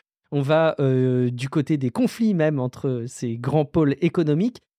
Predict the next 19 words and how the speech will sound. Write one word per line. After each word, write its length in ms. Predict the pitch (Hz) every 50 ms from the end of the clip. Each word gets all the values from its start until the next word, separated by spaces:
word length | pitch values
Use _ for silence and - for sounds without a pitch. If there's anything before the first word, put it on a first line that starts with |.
| _ _
et 80 | 170 185
notamment 400 | 208 247 247 - 269 262 330 370
avec 120 | 311 214 170
des 160 | 170 170 180
entreprises 400 | 208 - - 220 - 233 196 196
américaines 520 | 190 180 165 156 165 160 - 247 285 311 -
qui 140 | - 175 143
commencent 440 | - 185 185 208 240 269 - - - -
un 100 | 240 277
petit 200 | 277 - - 190
peu 100 | - 330
à 60 | 339
être 160 | 262 - -
en 20 | 143
perte 300 | - - 294 247 196 180
de 80 | 190
vitesse 340 | 185 185 175 - 180 165 -
en 60 | 165
Chine, 400 | 156 - - 220 285 311 311 -